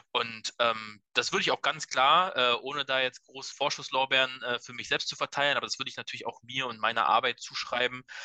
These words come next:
ähm, dass wir da alle enger aneinander gerückt sind und dass wir auch alle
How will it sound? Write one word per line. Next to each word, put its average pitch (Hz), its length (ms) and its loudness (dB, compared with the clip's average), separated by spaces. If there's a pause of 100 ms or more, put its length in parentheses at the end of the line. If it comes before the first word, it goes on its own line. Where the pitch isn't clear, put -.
(220)
ähm, 110 320 2
dass - 220 -2
wir 123 80 -10
da 110 120 2
alle 117 280 0
enger 123 240 -4
aneinander 117 480 -4
gerückt 120 400 -16
sind 123 200 -4
und 110 140 -4
dass - 160 -2
wir - 100 -2
auch 104 200 -4
alle 127 340 2